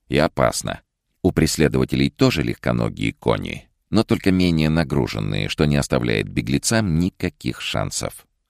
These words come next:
Значит, нападение не было случайным.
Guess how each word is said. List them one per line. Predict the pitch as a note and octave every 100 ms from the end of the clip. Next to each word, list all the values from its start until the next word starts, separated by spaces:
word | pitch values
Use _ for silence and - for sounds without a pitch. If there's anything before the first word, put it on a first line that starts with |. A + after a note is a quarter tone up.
| - - _ _
Значит, | A#1+ A#1+ F#2 D#2+ - - - _ _ _ _ -
нападение | A1+ C2 C#2 F2 E2+ E2+
не | G2+ F#2+
было | A#1+ G1+
случайным. | - G#1+ - G#1 G1+ G1+ -